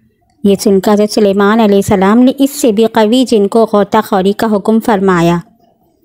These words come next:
वो उसे दुगनी मुसाफत तक समुंदर के अंदर गया, लेकिन उसे भी कोई ऐसी चीज़ नज़र नहीं आई जो कुदरत इलाही का अजीब व गरीब मंजर होती। अब आपने अपने वज़ीर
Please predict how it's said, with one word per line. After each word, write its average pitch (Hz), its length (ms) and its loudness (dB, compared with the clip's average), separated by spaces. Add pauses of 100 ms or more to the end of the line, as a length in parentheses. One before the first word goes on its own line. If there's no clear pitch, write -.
(180)
वो 247 160 2
उसे 240 220 0
दुगनी 220 340 2
मुसाफत 226 640 0
तक 240 240 -2 (360)
समुंदर 269 460 2
के 294 120 -4 (100)
अंदर 214 320 2
गया, 185 340 0 (400)
लेकिन 202 280 0
उसे 254 300 0
भी 240 120 0
कोई 226 260 0
ऐसी 202 240 -2
चीज़ 214 340 -2
नज़र 208 280 0
नहीं 214 380 2
आई 180 260 0 (560)
जो 220 160 2
कुदरत 226 440 -2
इलाही 196 520 2
का - 180 0
अजीब 202 400 -2
व 208 60 2
गरीब 220 400 0
मंजर 208 340 0 (100)
होती। 175 360 -2 (720)
अब 202 160 -2
आपने 214 360 0
अपने 240 260 0
वज़ीर 226 320 2